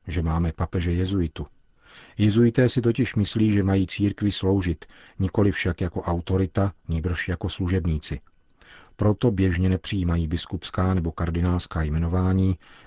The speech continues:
nebo se jim přinejmenším snaží odolávat. Zdá se nám tedy poněkud podivné, že je jeden z nás jmenován dokonce papežem. Není to běžné a nejsme na to psychologicky připraveni. V tomto smyslu tedy volbu otce Bergoglia prožívám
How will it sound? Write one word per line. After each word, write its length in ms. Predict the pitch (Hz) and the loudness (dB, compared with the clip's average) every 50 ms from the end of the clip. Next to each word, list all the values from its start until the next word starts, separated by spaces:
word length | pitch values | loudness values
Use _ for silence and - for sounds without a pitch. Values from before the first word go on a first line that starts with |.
| - - | -4 -2
nebo 160 | 104 110 107 | 0 0 0
se 160 | - - 110 | 0 2 2
jim 200 | 107 104 101 95 | 2 4 2 2
přinejmenším 760 | - - 104 95 95 98 98 98 95 95 - - 98 92 92 87 | 0 0 0 2 2 4 4 2 2 0 0 0 0 0 0 0
snaží 380 | - - 92 87 87 90 90 | 0 -2 -2 -2 -2 -4 -4
odolávat. 540 | - 95 95 98 92 85 80 78 71 76 - _ - _ - _ - _ _ _ _ _ _ _ - - - | -4 -2 0 2 2 2 2 0 -2 -4 -6 _ -18 _ -20 _ -20 _ _ _ _ _ _ _ -20 -10 -8
Zdá 280 | 95 87 104 101 101 | -2 2 4 4 4
se 160 | - - 110 | 2 2 2
nám 200 | 104 104 104 101 | 2 4 4 2
tedy 200 | - 98 87 90 | 2 0 0 -2
poněkud 440 | 87 - 90 87 90 85 - 101 - | -2 0 0 0 0 0 -2 -4 -4
podivné, 580 | - - 87 85 85 90 80 87 90 92 95 95 | -4 -4 -2 0 0 0 0 2 2 2 2 2
že 100 | 92 92 | 2 2
je 160 | 90 87 82 | 2 2 2
jeden 240 | 85 85 90 85 85 | 0 0 0 0 0
z 100 | 76 78 | 0 0
nás 380 | 85 85 85 90 87 - - | 0 0 0 0 -2 -4 -6
jmenován 560 | 82 78 80 85 85 90 87 90 90 90 92 87 | -6 -2 0 0 2 2 2 2 2 2 0 0
dokonce 460 | 80 78 - - 85 85 - - - | -2 -4 -2 -2 -2 -2 -2 -4 -6
papežem. 560 | - 80 80 - 92 80 73 76 69 67 64 - - - _ _ - _ _ _ _ _ _ - - | -4 -4 -4 -2 -2 -2 0 -2 -2 -4 -6 -8 -14 -20 _ _ -20 _ _ _ _ _ _ -6 0
Není 240 | 107 101 107 113 107 | 2 4 4 4 4
to 120 | - 101 | 2 2
běžné 480 | 87 95 92 82 85 95 95 98 104 110 - | 2 2 2 2 2 2 4 4 2 0 0
a 80 | 85 80 | -2 0
nejsme 380 | 85 92 92 - - 98 95 | 0 0 0 0 0 0 2
na 80 | 92 87 | 2 0
to 160 | - - 82 | 0 -4 -6
psychologicky 680 | - - - - - 92 90 90 85 90 - - - 82 | -6 -4 -6 -6 -4 -2 -2 0 0 -2 -4 -4 -8 -6
připraveni. 580 | - - 98 - - 98 92 87 78 73 73 - _ - _ _ _ _ _ _ - - - - | -4 -4 -4 -2 0 0 0 0 0 -2 -2 -4 _ -18 _ _ _ _ _ _ -20 -20 -20 -20
V 60 | _ - | _ 0
tomto 280 | - 104 107 - 110 | 2 2 2 2 0
smyslu 440 | - - - 117 120 - - 95 90 | -2 2 0 2 0 2 0 -2 0
tedy 200 | - 98 87 87 | 0 0 0 0
volbu 380 | 80 87 90 92 92 87 95 92 | 0 2 2 2 2 2 -2 -6
otce 280 | 92 87 - - 92 | -6 -8 -6 -4 -4
Bergoglia 580 | 78 90 87 85 80 90 90 90 87 92 92 87 | -2 -2 -2 -2 0 0 0 2 4 2 2 0
prožívám 680 | - - 90 85 85 87 87 90 90 90 92 92 87 | 0 -2 -2 -2 -2 0 0 2 2 2 4 2 0